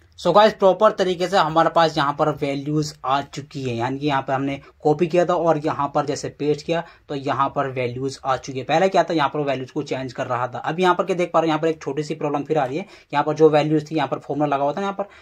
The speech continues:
तो यहाँ से वैल्यू उठ करके इस कल-, अ, इस कॉलम के अंदर आ चुकी है आसान तरीके से। एक प्रॉब्लम हमारे पास ये दिखा रहा है और एक प्रॉब्लम ये जो ग्रीन ग्रीन यहाँ पर आना, you can see यहाँ पर ये ग्रीन क्या होता है, basically हमको पता है ये क्या होता है, जिसको पता है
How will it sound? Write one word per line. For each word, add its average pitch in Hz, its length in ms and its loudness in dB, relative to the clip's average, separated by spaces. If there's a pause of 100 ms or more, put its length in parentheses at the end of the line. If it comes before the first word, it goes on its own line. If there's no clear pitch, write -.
(140)
तो 143 60 -6
यहाँ 139 280 2
से 202 140 2
वैल्यू 190 220 4
उठ 185 80 0
करके 185 340 0 (120)
इस 160 140 -4
कल-, 175 220 -2
अ, 156 300 4
इस 156 120 -2
कॉलम 160 260 2
के 160 80 2
अंदर 160 280 2
आ 147 140 0
चुकी 156 300 -4
है 165 160 -2
आसान 160 340 0
तरीके 135 320 -4
से। 196 160 -8 (260)
एक 175 160 0
प्रॉब्लम 202 220 6
हमारे 202 220 4
पास 190 200 4
ये 160 160 0
दिखा 196 260 2
रहा 202 120 4
है 208 60 4
और 175 160 0
एक 170 160 0
प्रॉब्लम 170 280 2
ये 175 120 -2
जो 170 160 -2
ग्रीन 156 320 2
ग्रीन 170 180 2
यहाँ 160 140 2
पर 165 100 2
आना, 185 240 2
you 143 160 -12
can 151 160 -4
see 202 140 -12 (160)
यहाँ 143 100 -4
पर 165 160 -10 (260)
ये 135 60 -12
ग्रीन 180 320 0 (120)
क्या 170 140 4
होता 127 260 2
है, 120 80 -12
basically 165 260 -4
हमको 165 180 0
पता 151 200 -2
है 147 80 -2
ये 135 60 -4
क्या 139 140 -4
होता 131 160 -6
है, 147 60 -8
जिसको 139 240 -8
पता 135 220 -8
है 165 120 -8